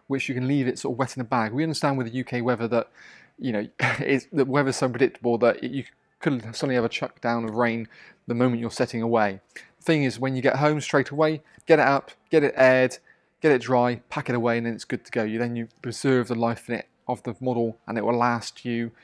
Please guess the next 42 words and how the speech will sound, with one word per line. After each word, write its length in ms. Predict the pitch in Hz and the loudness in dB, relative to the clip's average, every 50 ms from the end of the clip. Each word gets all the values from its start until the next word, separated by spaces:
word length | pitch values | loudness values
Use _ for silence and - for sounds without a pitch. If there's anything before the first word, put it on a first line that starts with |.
| _ _ _ | _ _ _
that 160 | - 127 - - | 2 4 4 4
much 220 | - - - - | 0 -2 -6 -8
extra 240 | - - - 123 120 | -6 -6 -4 -4 -2
longer 280 | 117 117 113 107 104 | -2 -2 -2 -2 -4
by 100 | 95 104 | -4 -6
taking 260 | - - 123 - 113 113 | -6 -6 -6 -6 -4 -4
an 40 | |
extra 280 | 110 - - - - 110 | -4 -4 -6 -10 -6 -4
bit 100 | 120 92 | -4 -4
of 100 | - - | -6 -6
care 260 | - 123 117 107 101 | -6 -4 -4 -4 -2
in 200 | - 117 113 101 | -4 -6 -8 -8
it, 80 | 98 - - | -8 -8 -4
really. 320 | 101 98 95 95 95 98 _ - - - - - - _ _ _ _ _ - | -2 -2 -2 -2 -6 -10 _ -20 -20 -20 -20 -20 -20 _ _ _ _ _ -12
'Cause 160 | - 113 104 | -10 -8 -4
really, 400 | 113 127 127 120 117 113 104 - _ _ _ _ _ _ | 0 0 2 2 0 -2 -6 -8 _ _ _ _ _ _
you 120 | - 127 | -6 -6
know, 80 | 107 104 | -6 -4
mold 280 | 113 123 127 127 120 113 | -2 0 2 2 2 0
and 100 | 117 120 | -2 -2
mildew 280 | 120 117 107 101 113 | -4 -4 -2 -4 -2
is 200 | - 139 127 - | -2 -2 -2 -2
the 60 | - | -4
killer 300 | - - - 127 117 113 | -12 -10 -6 -4 -2 -2
of 80 | 110 104 | -2 0
fabrics. 600 | - 120 107 - - 87 - - - - - - _ _ _ _ _ _ _ _ _ _ _ _ _ _ _ _ _ _ _ _ - - - - - - - _ | 2 0 0 0 -2 -8 -12 -12 -16 -16 -16 -18 _ _ _ _ _ _ _ _ _ _ _ _ _ _ _ _ _ _ _ _ -20 -20 -20 -20 -20 -20 -20 _
Generally, 360 | - - 214 208 202 202 196 180 175 - - 180 175 - | 6 8 8 8 8 8 6 4 4 2 -4 -14 -10 -6
the 100 | 185 165 | -4 -4
joys 400 | 135 - 202 208 196 190 180 - | 2 6 8 8 8 8 6 2
of 160 | 160 135 127 | 0 2 2
it 200 | 151 - - - | 0 -2 -2 -6
kind 160 | - 165 151 | -4 -2 -2
of 60 | 135 - | -2 0
takes 280 | - 165 160 143 - | 0 0 0 0 0
over 240 | 160 147 143 123 123 | 2 2 2 0 -2
from 200 | 107 127 127 120 | -6 -8 -10 -10
the 100 | - 117 | -10 -12
twenty 460 | - - 139 131 - - 131 120 110 117 | -8 -6 -6 -6 -6 -6 -8 -8 -6 -6
nineteen 580 | 127 131 127 127 120 - - 156 147 143 135 | -2 -2 -2 -2 -4 -4 -2 0 0 0 2
version 340 | 123 143 143 139 - - 139 | 4 4 4 4 4 0 -4
of 60 | 135 | -4
Studland, 480 | - - - 147 139 139 143 139 139 | -2 2 2 2 2 2 0 -2 -2